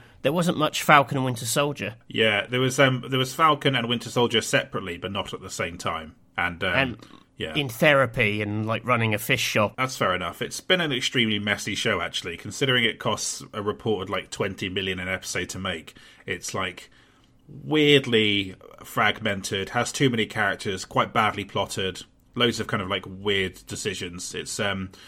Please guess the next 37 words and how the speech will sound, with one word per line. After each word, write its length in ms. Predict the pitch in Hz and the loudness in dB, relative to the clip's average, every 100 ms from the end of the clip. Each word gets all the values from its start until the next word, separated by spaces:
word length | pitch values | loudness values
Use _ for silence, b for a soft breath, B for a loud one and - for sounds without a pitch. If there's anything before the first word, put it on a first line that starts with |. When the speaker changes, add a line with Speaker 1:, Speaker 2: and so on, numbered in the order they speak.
| B B - | B B -8
Speaker 2:
a 80 | |
flawed 400 | 117 127 117 110 | -4 2 2 2
product. 400 | - 110 82 76 | 0 -2 -2 -8
I 60 | 117 | -6
think 180 | 135 113 | -4 -2
they 80 | 101 | -4
were 100 | 95 | -4
quite, 340 | - 95 - - | -2 -4 -6 -8
uh, 280 | 98 90 | -6 -4
they 200 | 87 104 95 | -4 -6 -2
made 180 | 123 107 | -2 -2
a 40 | |
quite 360 | - 123 101 - | 0 0 -2 -4
good 100 | 131 | -4
decision 380 | - - 107 95 | -2 -2 -2 -4
to 100 | - | -6
go 100 | 98 | -6
with 120 | 90 | -4
WandaVision 580 | 107 101 92 92 87 92 | -4 -4 -6 -8 -10 -10
first, 320 | - 87 80 | -8 -8 -6
actually, 320 | 92 - 85 | -8 -6 -8
which 160 | 82 - | -12 -10
is, 180 | 90 - | -10 -8
um, 240 | 90 85 92 | -10 -10 -8
a 60 | |
lot 220 | 107 101 - | -6 -6 -2
tighter 360 | 143 104 - | -2 -2 -4
Speaker 1:
Yeah. 60 | 117 | -6
Speaker 2:
overall. 400 | 110 110 101 - B B B B B B | -6 -6 -8 -12 B B B B B B
Speaker 1:
And 100 | 127 | -2
Speaker 2:
So, 80 | 120 | 2
Speaker 1:
then 260 | 104 98 - _ _ _ - | 2 0 -6 _ _ _ -12
Speaker 2:
yeah. 200 | 104 87 | -8 -4
Speaker 1:
weird 220 | 117 117 | -4 -2
Captain 320 | 131 - 117 | -4 -4 -4
America 360 | 113 113 101 117 | 0 0 -2 -6
chin. 240 | - 104 | -6 -6